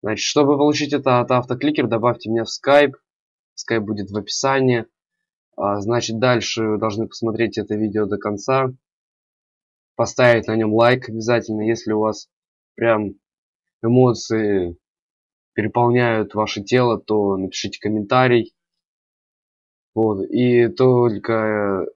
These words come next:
если вы поставили лайк, написали комментарий, ну, это по желанию, вы должны зарегистрироваться, то есть, э, стать моим рефералом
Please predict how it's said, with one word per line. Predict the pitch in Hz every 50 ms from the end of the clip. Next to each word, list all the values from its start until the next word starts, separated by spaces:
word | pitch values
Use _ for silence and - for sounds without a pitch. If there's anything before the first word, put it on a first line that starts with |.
| _ -
если | 101 104 120 123 113 - - 104 104
вы | 104 107 110 107
поставили | - 98 - - 104 98 95 92
лайк, | 90 92 104 117 117 101 - - _ _ _ _ _ - _ _ _ _ _ _ _ _ _ _ _ _ -
написали | 104 101 - - 107 104 104
комментарий, | - 107 107 107 104 123 123 107 107
ну, | 110 110
это | 101 - -
по | - 98
желанию, | 95 98 101 104 107 104 98 90 82 85
вы | 95 101
должны | 98 101 101 95 101 104 98 95
зарегистрироваться, | 95 101 98 98 98 - - 107 110 113 104 101 98 98 - 90 82 - _ _ _ _ _ _ _ _ _ _ _ _ _ _ _ -
то | 101
есть, | 98 92 - - - - 104
э, | 98 92 87 87 85 85 85
стать | - - - 135 120 110 98 -
моим | 101 107 104 101 98
рефералом | 98 98 98 - 104 104 107 117 104 - 104 90 85